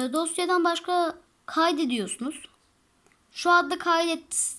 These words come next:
demenizi tercih ederim. Yani öneririm arkadaşlar.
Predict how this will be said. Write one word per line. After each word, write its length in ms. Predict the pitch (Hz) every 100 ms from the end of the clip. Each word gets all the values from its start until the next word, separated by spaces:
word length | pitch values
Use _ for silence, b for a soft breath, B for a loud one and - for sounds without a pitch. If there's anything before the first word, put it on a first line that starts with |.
| -
demenizi 420 | 277 277 277 254 320
tercih 300 | 254 196 196
ederim. 280 | 190 185 -
Yani 500 | 196 180 180 156 175
öneririm 580 | 175 220 214 196 208
arkadaşlar. 720 | 185 190 - 196 - 330 349